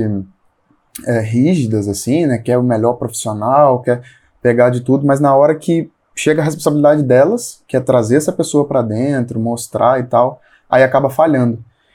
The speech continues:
E aí, a hora que ela quer muito do profissional, quando chega a hora dela,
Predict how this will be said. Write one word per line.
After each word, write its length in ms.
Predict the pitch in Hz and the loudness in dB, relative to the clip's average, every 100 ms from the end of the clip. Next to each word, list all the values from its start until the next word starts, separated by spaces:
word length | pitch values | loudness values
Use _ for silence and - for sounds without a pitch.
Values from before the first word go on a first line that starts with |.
| _ | _
E 160 | 110 110 | -2 2
aí, 400 | 107 113 135 170 | 2 4 4 4
a 100 | 165 | 4
hora 220 | 139 139 135 | 4 4 2
que 120 | 135 | 2
ela 160 | 131 | 2
quer 300 | 127 - 135 | 0 2 2
muito 340 | 151 135 156 185 | 4 0 0 0
do 120 | 151 | -2
profissional, 640 | 151 147 - 135 131 151 | -2 -2 0 2 2 2
quando 200 | 156 151 | 2 -2
chega 280 | 147 147 139 | 0 0 2
a 60 | 131 | 4
hora 180 | 135 156 | 4 2
dela, 460 | 127 120 135 180 | 2 2 2 -2